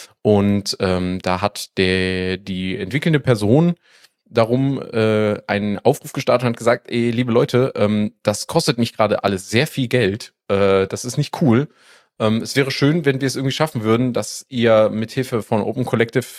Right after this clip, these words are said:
mir zumindest so viel Geld gebt, dass ich die Ressourcen dafür aufbringen kann, ohne dass ich da an mein Privatvermögen dran muss.“ Ähm, und das hat auch funktioniert tatsächlich. Äh, in relativ kurzer Zeit kamen die geforderten, ich glaub, das waren roundabout fünfhundert Dollar,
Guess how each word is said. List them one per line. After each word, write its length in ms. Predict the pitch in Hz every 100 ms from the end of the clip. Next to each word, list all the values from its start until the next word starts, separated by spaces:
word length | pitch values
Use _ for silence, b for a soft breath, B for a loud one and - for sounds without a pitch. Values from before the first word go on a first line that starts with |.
| -
mir 220 | 110 117
zumindest 320 | - 120 110
so 100 | -
viel 160 | 165 131
Geld 240 | 110 95
gebt, 300 | - 107 -
dass 160 | 104 -
ich 220 | 110 -
die 340 | 110 104 98 107
Ressourcen 640 | 101 - 123 143 110 98
dafür 280 | 95 92 -
aufbringen 420 | 98 98 - 107
kann, 240 | 104 107 101
ohne 260 | 113 123
dass 220 | 101 98 -
ich 140 | -
da 80 | 92
an 100 | 95
mein 160 | 95
Privatvermögen 640 | 90 107 104 117 101 95 90
dran 160 | 92
muss.“ 280 | 87 120 - b b b b b b -
Ähm, 480 | 104 101 101 98 104
und 160 | 113 117
das 100 | 120
hat 80 | 135
auch 120 | 123
funktioniert 400 | 139 - 101 107
tatsächlich. 600 | 151 170 190 202 - -
Äh, 300 | 107 107 104
in 100 | 107
relativ 400 | 101 120 123 -
kurzer 260 | 143 -
Zeit 300 | - 127 135
kamen 400 | - 113 117 131
die 260 | 127 117 120
geforderten, 640 | 120 - 123 131 135 120
ich 100 | 101
glaub, 180 | - 104
das 140 | -
waren 220 | 107 104 104
roundabout 540 | 98 101 117 107 107
fünfhundert 420 | - 120 113 98
Dollar, 300 | 110 151 160